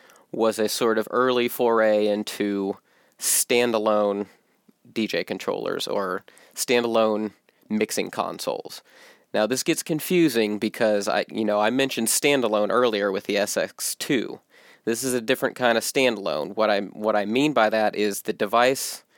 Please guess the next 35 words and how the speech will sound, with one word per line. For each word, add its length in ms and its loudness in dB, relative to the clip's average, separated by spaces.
can 180 -2
be 160 -2
entirely 600 2
used 640 0
and 120 -2
is 120 -4
fully 300 -2
functional 760 -4
without 440 2
the 140 0
aid 200 4
of 80 -2
a 60 -4
laptop 540 -2
or 120 -4
any 180 -6
software. 760 -4
So 240 0
in 80 4
other 180 4
words, 380 0
the 100 -4
source 460 0
of 120 -2
the 80 0
music 600 0
is 320 -2
the 100 -2
device 400 0
itself. 580 -2
So 220 -2
the 80 2
R 200 6
one 280 4
has, 640 -2